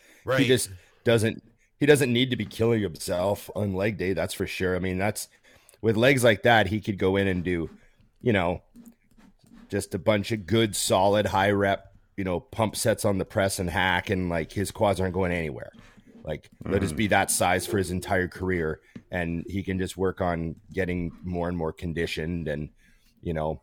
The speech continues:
Speaker 2: but he, he just needs to bring the upper body up a little bit size-wise. I mean,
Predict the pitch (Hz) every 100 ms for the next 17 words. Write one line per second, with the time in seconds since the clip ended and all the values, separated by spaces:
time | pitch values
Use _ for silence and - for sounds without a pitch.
0 | _ _ _ 107 98 - - - - -
1 | - - - - - - - 101 117 -
2 | 117 147 139 127 107 113 113 110 101 90
3 | 80 87 107 85 73 78 76 69 73 -
4 | 76 85 - 69 69 76 76 76 73